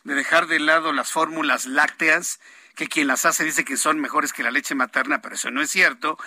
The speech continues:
y regresar a la lactancia materna, la lactancia natural al menos año y medio, dos años. ¿Se ha avanzado en esto en todos estos años desde que se ha promovido esta, esta forma de alimentación en los lactantes?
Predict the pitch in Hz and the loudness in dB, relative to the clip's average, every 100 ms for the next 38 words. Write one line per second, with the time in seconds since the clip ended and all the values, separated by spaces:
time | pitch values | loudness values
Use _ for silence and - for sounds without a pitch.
0 | - - - 185 175 175 170 175 160 196 | -16 -18 -6 -2 0 4 4 4 4 4
1 | 208 - 175 165 156 151 147 135 165 175 | 2 2 4 4 4 4 4 2 2 2
2 | 165 180 156 127 - 117 113 127 135 131 | 2 -2 -2 -4 -6 -8 -4 -2 0 0
3 | 185 190 185 151 - 143 160 143 135 151 | 0 0 0 0 0 2 2 2 2 2
4 | 151 147 - - - - - 147 180 165 | 2 0 -2 -6 -20 -18 0 2 4 2
5 | 151 156 139 143 - 143 127 - - - | 2 2 2 0 2 2 0 -6 -10 -20
6 | - - 233 277 302 277 - 262 247 208 | -16 0 4 6 6 4 2 2 0 -4
7 | 196 - 285 240 233 208 208 185 196 226 | -4 -4 -4 2 2 0 -4 0 2 2
8 | 277 214 160 151 139 - 151 165 156 - | -2 -6 -8 -6 -4 2 6 6 2 -12
9 | - - 170 156 143 156 165 165 165 165 | -20 0 0 2 -2 -2 -2 -2 -2 -4
10 | - 180 147 - - 160 - 160 165 143 | -2 2 2 2 -4 -6 -4 -4 0 0
11 | 123 123 117 120 - 143 135 117 117 - | 0 -4 -10 -8 -4 -2 -2 -4 -8 -6
12 | 131 120 262 - - | -8 -8 -14 -14 -20